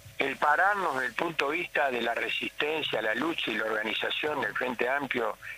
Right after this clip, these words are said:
en el medio de lo que significó el ajuste brutal y descarado de las políticas económicas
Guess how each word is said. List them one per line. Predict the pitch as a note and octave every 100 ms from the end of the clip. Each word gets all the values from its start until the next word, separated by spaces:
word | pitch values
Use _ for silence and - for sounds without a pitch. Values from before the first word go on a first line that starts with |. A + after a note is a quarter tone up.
| -
en | G#2+
el | A2
medio | A2+ C#3 D#3 C#3+ A#2
de |
lo | A2 G#2
que | A2+
significó | - G#2 G2+ A2 C#3 C3+
el | A2
ajuste | G2+ - D3+ - A#2+ A2 - - - - - -
brutal | - A#2 A2 D3+ D3+ C#3+
y | A#2+
descarado | A2 G#2+ - G#2+ C3 C#3 B2+ G#2+ G2+ -
de | -
las | G#2+ A2
políticas | G#2 B2+ A#2+ A#2 -
económicas | - G#2 G#2 B2+ B2 A2+ A2 G#2